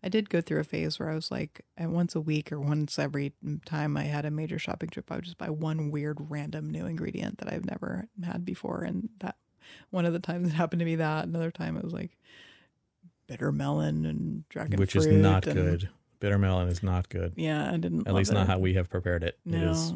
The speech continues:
Speaker 1: I mean, I prepared it in the rec-, one of the recommended ways, but it's just, you know, it's m-, it's,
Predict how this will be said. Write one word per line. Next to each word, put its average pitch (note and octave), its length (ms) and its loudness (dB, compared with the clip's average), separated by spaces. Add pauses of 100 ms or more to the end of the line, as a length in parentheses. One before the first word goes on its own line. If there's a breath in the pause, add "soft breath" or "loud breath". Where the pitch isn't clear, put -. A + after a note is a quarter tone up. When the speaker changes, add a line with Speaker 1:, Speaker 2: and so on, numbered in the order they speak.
(100)
Speaker 1:
I F#3+ 60 4
mean, G3+ 120 6
I G3+ 60 4
prepared A3 400 -2
it G#3+ 60 2
in - 80 0
the E3 80 0
rec-, D#3+ 220 -2
one D#3+ 180 -2
of D#3 40 0
the D3+ 60 0
recommended D#3+ 440 -4
ways, D#3+ 260 0
but - 240 -8 (440 loud breath)
it's - 180 -6
just, - 380 0
you A#3 80 2
know, E3 400 0
it's - 260 0
m-, E3+ 180 0
it's, - 300 -2